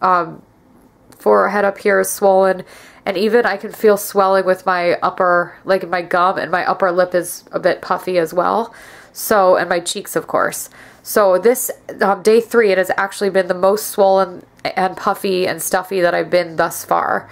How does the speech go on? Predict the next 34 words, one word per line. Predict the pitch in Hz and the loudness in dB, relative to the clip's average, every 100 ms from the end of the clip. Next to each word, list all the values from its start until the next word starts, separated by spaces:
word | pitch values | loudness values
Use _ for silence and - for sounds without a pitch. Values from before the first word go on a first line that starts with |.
| - | -20
Um, | 151 156 - _ _ - | -20 -20 -20 _ _ -6
appetite | 202 202 208 202 - | -4 -4 -4 -2 -2
is | - | -6
pretty, | - 214 208 - 196 185 185 190 - - - - _ _ _ | -4 -4 -2 -4 -4 -2 -2 -4 -6 -16 -20 -20 _ _ _
um, | 185 175 165 | -2 -2 -4
small | - - 208 190 | -8 0 0 0
still, | 185 - 170 190 254 - - - - | -2 0 2 2 0 -6 -20 -20 -6
and, | 202 196 180 175 | -2 0 0 0
um, | - 180 - | 0 2 2
also | 196 202 202 180 180 | 0 2 4 6 6
it | - - | 4 2
doesn't | 214 208 | 0 0
really, | 185 185 175 180 - - _ _ _ _ | 2 4 4 0 -4 -12 _ _ _ _
um, | 180 165 156 | 0 0 -4
it's | - - | -10 -4
pretty, | 233 208 190 - | -2 0 -2 -2
uh, | 175 175 | -2 -2
tender | - 208 208 226 247 | -2 -4 0 2 2
up | 247 | 0
here, | - 247 254 262 - - - - - | 0 2 2 -2 -14 -20 -20 -20 -14
so | - 226 202 | 0 4 4
I | 170 | 4
wouldn't | 202 214 156 | 0 -2 2
want | 190 190 - | 2 2 -4
to | - 208 185 | 0 2 4
be | 190 | 2
able | 175 175 180 | 2 2 0
to | - 190 - | 0 0 2
eat | 185 | 2
a | 165 | 2
lot | 175 170 | 2 0
anyway | 165 180 190 180 | -2 2 2 2
because | 180 180 - - | -2 -6 -6 0
chewing | 196 190 180 180 | 2 2 0 -4